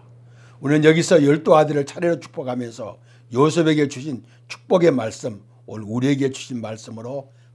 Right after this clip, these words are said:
받아 누려야 되겠습니다. 오늘 말씀의 세 가지 중심 사상을 제목만 보면 첫째는 하나님의 은혜로 사는 사람은 언제나 풍성함을 누-,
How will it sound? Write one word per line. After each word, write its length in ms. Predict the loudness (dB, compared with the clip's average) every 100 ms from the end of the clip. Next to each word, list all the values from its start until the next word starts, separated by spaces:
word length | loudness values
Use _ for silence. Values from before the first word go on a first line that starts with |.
| -20
받아 280 | -16 -14 -14
누려야 320 | -14 -12 -12
되겠습니다. 680 | -14 -18 -20 -20 -20 -20 _ _ _ _ _ _ -20 _
오늘 180 | -2 0
말씀의 520 | 2 0 0 -2 -2 -4
세 240 | 0 2
가지 320 | 4 4 0
중심 400 | -6 -8 -8 -10
사상을 640 | -10 -12 -12 -8 -8 -8 -14 _ _
제목만 500 | -20 -10 -6 -4 -4
보면 360 | -8 -12 -12 -14 _ _ -20 -20 _
첫째는 360 | -6 -2 0 0
하나님의 420 | 6 6 6 4
은혜로 280 | 4 2 0
사는 280 | -2 -2 -2
사람은 460 | -6 -6 -6 -8 -12 _ _ -6
언제나 600 | -2 0 2 0 -2 _ _ _ _
풍성함을 800 | -12 -6 -6 -4 -2 -2 -2 -2
누-, 240 | -4 -6